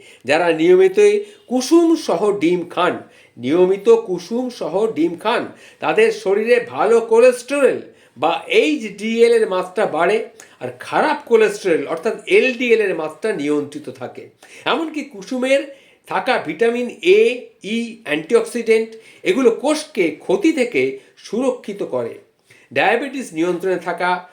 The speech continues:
অনেক মানুষ কুসুম সহ ডিম খেতে পারেন, তবে তাদের জন্যে সীমিত পরিমাণ এবং কুসুম খাবারের মধ্যে রাখা জরুরি।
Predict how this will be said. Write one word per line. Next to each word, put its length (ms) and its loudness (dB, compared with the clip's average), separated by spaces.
অনেক 360 0
মানুষ 340 0
কুসুম 340 -4
সহ 200 -4
ডিম 180 0
খেতে 240 -2
পারেন, 280 2
তবে 220 0
তাদের 340 2
জন্যে 300 -4
সীমিত 400 0
পরিমাণ 360 0
এবং 220 4
কুসুম 300 -8
খাবারের 540 2
মধ্যে 400 0
রাখা 300 -6
জরুরি। 440 -4